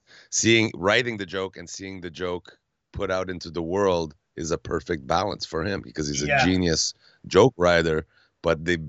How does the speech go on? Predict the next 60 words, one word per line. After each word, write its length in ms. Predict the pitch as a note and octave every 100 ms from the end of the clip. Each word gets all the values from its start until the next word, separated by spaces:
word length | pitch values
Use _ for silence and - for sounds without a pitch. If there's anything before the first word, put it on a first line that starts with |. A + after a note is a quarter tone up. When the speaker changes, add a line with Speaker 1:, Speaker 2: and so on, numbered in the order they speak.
| C2
Speaker 1:
actually 360 | F2+ - F2+
being 360 | E2 E2+ G2 F#2+
there 200 | F2 F2
and 100 | D#2+
having 240 | E2 F2 E2+
to 100 | D2+
deliver 420 | D#2+ E2 E2 F2+
it 120 | F2
himself 680 | - - - F2 D2+ - - _ _ _ _ _
seemed 320 | - - E2 G#2+
to 60 |
Speaker 2:
It 160 | D#3 -
Speaker 1:
cause 300 | D2+ D2+ D2
him 100 | D2
Speaker 2:
gets 180 | C#2+ G#1
you 80 |
Speaker 1:
anxiety. 300 | C2 C2+ C#2+
Speaker 2:
out 80 | E3+
of 60 | -
Speaker 1:
Maybe 180 | D2+ D#2+
it 80 | D2
was 120 | C#2+
just 240 | C#2 - _
part 160 | D2+ D2+
of 80 | C2+
the 120 | G#1
act. 120 | C2+ -
Speaker 2:
Yeah, 200 | D#3+ F3+
it 100 | C#3
gets 220 | F3 -
you 100 | B3
out 120 | F#3+
of 100 | F#3
your 140 | D3+ A#2
head. 420 | - C#3 D#3 - _
I 80 | A2+
was 140 | C3
telling 220 | - F3+ - - F3 B2+ -
Speaker 1:
<clears throat> 240 | - A2+
Speaker 2:
John 280 | D#2+ C#3+ C#3
Saint 220 | C3+ D3+ B2+
Goddard, 360 | A#2+ D#3 C#3+ A2+
I 80 | A#2
was 120 | A2
talking 320 | A#2+ A#2 A#2+
to 60 | A2
him, 360 | A#2+ A#2 A2 - _ B2+
uh, 80 | B2+
during 200 | C3+ C#3
the 60 | B2
week, 220 | C3+ D#3
and 80 | B2+
I 40 |
was 100 | A2+
telling 240 | - B2 A#2+
him 160 | A2+ _ _ _ _
how 140 | B2+ A#2+
I'm 80 |
writing, 580 | A#2 B2+ B2+ A#2 A#2 A2 _ _ C3
uh, 300 | A2 G#2+